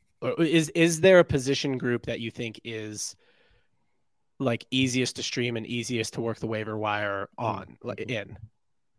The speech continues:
Speaker 2: Yeah, not even accounted for in this league. Uh, it's kind of a new fashion type of thing where kickers and defenses are removed, uh, but team defenses are probably the easiest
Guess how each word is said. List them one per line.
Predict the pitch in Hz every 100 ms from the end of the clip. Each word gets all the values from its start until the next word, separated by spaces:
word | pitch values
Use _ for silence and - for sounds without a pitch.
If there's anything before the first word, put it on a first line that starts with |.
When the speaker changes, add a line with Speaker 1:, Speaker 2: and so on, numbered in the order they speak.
| _
Speaker 2:
Yeah, | 135 123 101 - -
not | 113 175
even | 185 170 170
accounted | 147 139 139 139
for | 147 147
in | - 120
this | 123 -
league. | 123 127 123 107 -
Uh, | 104 101 98 90 -
it's | -
kind | - 120
of | 110
a |
new | 110 113
fashion | - 110 - 113 107 98 -
type | 113
of | 110
thing | - 110 107
where | 104 104 98 - -
kickers | 147 143 131
and | 113
defenses | 110 120 123 117 107
are | 107
removed, | 104 104 120 160 175 165 - - - _
uh, | 117 113
but | 113 151
team | 233 240
defenses | 160 165 120 110 104
are | 107
probably | - 143 135 135
the | 113 120
easiest | 123 113 131 -